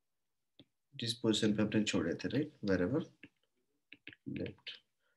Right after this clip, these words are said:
और अगर केस थ्री पे आपको ये बता दिया गया कि density of substance is greater than density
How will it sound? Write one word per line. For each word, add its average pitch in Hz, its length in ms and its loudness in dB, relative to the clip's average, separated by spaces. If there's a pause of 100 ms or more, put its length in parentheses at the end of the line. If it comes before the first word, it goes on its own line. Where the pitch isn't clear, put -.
(200)
और 147 100 12
अगर 160 420 12
केस 202 340 10
थ्री 185 200 8
पे 196 120 10
आपको 185 320 12
ये 165 160 12
बता 139 440 12
दिया 131 220 12
गया 123 320 6
कि - 280 4
density 127 760 8
of 180 120 10
substance 147 760 8
is 147 120 8 (180)
greater 120 340 10
than 143 240 12
density 120 440 6